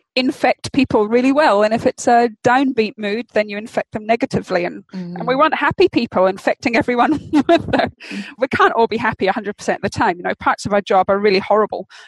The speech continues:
Speaker 1: <laughs> but it's the people around you that make it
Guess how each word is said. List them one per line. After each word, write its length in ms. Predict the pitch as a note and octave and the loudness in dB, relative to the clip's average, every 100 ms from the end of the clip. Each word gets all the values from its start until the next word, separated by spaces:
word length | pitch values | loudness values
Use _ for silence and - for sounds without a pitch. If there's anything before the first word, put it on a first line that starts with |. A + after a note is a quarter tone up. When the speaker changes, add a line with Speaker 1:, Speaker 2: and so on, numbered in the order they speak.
| - | -2
Speaker 1:
<laughs> 80 | - - - - - G#3 - - - _ | 2 2 0 -4 0 0 -2 -18 -20 _
but 280 | C4 A#3 F3+ _ _ | 2 2 0 _ _
it's 180 | A#3+ - | 0 0
the 100 | B3+ | -2
people 280 | - D#4 A3+ | 0 2 2
around 360 | G#3+ A3 A#3 | 2 0 -2
you 100 | G#3+ | -4
that 140 | G#3 G#3+ | -4 -2
make 360 | G#3+ G#3+ - | -4 -4 -2
it 160 | A3+ | -4